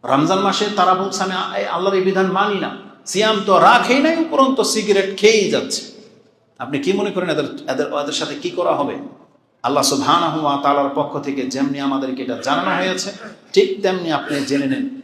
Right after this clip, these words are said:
রাসূলুল্লাহ সাল্লাল্লাহু আলাইহি ওয়াসাল্লামের মাধ্যমে বদদুয়া করা হয়েছে, যেই ব্যক্তি রমজান মাস পেল আর গুনাহ খাতা মাফ করাইতে পারল না, সে জাহান্নামে যাবে। এই হাদিস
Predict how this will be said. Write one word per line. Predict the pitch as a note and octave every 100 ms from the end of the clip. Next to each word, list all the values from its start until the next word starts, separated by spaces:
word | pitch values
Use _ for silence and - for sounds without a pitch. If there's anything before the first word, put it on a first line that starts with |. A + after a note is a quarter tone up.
| -
রাসূলুল্লাহ | C#3 D3+ D#3+ D3 C3+
সাল্লাল্লাহু | C3+ C3 D3 C#3+
আলাইহি | C#3 C3 D3 D#3 C#3+
ওয়াসাল্লামের | C3+ C3 - E3 F3 E3+ D#3+
মাধ্যমে | D#3 D3 - C#3 B2+ B3+
বদদুয়া | F#3+ - F#3+ G3
করা | F#3+ D#3+
হয়েছে, | C3+ C#3 C3 B2+ A#2 - - _
যেই | C#3+ D#3+
ব্যক্তি | D#3+ D#3 D#3+
রমজান | C#3 C#3+ C#3+ D3+
মাস | C3+ C3+ - -
পেল | F#3+ G3+
আর | F#3+ D#3+
গুনাহ | C#3 D#3 C#3+
খাতা | C#3+ C3+
মাফ | C3 C3+ -
করাইতে | C#3+ C3+ C3
পারল | C3 D3
না, | D3 C#3
সে | C#3
জাহান্নামে | C#3 C3 B2+ A#2+ A2
যাবে। | G#2 - _ _ _
এই | C3
হাদিস | C3+ D3+ G#3+ G#3 -